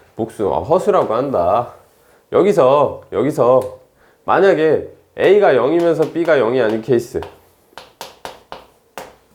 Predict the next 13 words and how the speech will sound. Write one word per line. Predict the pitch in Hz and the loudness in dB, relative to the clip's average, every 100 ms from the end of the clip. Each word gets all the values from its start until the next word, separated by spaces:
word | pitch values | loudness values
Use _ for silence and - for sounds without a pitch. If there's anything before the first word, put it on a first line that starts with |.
| _ | _
그럼 | 143 143 | -2 0
우리 | 139 | 0
Z를 | 135 123 - 143 120 | 2 0 0 0 0
어떻게 | 104 113 135 | 0 -2 -4
표현할 | - 131 127 | 0 0 0
수 | 123 120 | -2 -4
있냐면, | 107 113 135 156 92 - - _ | -2 0 2 2 0 -6 -20 _
자, | - 95 87 | -8 -8 -8
비아이 | - 110 147 160 | -6 0 2 4
형태로 | 156 147 147 127 | 2 0 0 -2
표현할 | 123 135 127 120 | -2 -2 0 -2
수 | - | -6
있겠죠. | - 98 - 82 | -6 -6 -6 -12